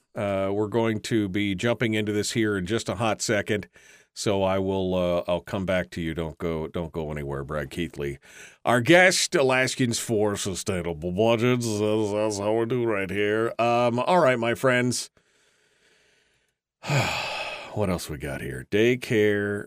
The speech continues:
next door. Uh, uh, um,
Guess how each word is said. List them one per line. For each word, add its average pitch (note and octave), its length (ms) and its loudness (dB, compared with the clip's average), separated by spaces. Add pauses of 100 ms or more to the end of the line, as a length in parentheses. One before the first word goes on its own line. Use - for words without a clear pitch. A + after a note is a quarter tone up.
(100)
next F#2 400 -8
door. D2 640 -2 (100)
Uh, D2+ 560 -4 (500)
uh, - 300 -12 (1200)
um, F2+ 520 -2